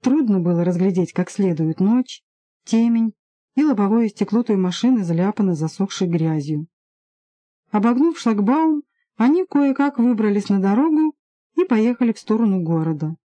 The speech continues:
Грязная машина чуть приотстала и покатила за ними,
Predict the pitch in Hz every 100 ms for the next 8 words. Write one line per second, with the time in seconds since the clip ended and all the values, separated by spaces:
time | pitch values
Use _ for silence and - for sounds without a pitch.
0 | _ _ _ _ - 185 220 208 196 190
1 | 190 196 262 277 190 160 _ _ _ -
2 | 269 262 240 220 - - 285 277 269 285
3 | 285 254 214 - 269 226 233 226 214 202
4 | 185